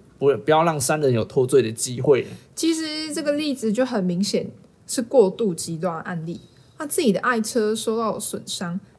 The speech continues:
Speaker 2: 难免会有所愤怒啊。但是不分青红皂白，火气上来就打得对方头破血流，这样偏激的行为才是引起社会挞伐那个，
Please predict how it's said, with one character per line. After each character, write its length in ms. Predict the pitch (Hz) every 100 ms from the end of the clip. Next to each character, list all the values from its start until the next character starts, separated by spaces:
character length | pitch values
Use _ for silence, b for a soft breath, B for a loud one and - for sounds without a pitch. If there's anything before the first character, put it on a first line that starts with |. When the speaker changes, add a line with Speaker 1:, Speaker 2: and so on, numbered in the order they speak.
| -
Speaker 2:
难 180 | 269
免 180 | 311 262
会 140 | 285 269
有 100 | 220
所 240 | - 202
愤 360 | 180 - 240 247
怒 180 | 240
啊。 320 | 202 180 180 214 B -
但 100 | 392
是 180 | 392 359 B B
不 100 | -
分 220 | 302 294 285
青 180 | 294
红 220 | 277 214 220
皂 240 | 285 196
白， 280 | 175 156 185
火 140 | 214
气 160 | 208 311
上 240 | 339 240
来 220 | 180 160
就 160 | 190 277
打 240 | - 165
得 80 | 170
对 160 | 175 233
方 200 | 220 208
头 200 | 220 175
破 240 | 185 214
血 240 | 196 175 120
流， 180 | - - b -
这 100 | 311
样 100 | 294
偏 200 | 269 262
激 120 | 277
的 120 | 233
行 260 | 214 202 214
为 300 | 208 170 - B B
才 160 | 226
是 200 | 214 277
引 120 | 214
起 240 | 208 - 165
社 240 | - 226
会 160 | 214 208
挞 240 | 208 196
伐 300 | 175 156 147
那 160 | 165 175
个， 280 | 160 123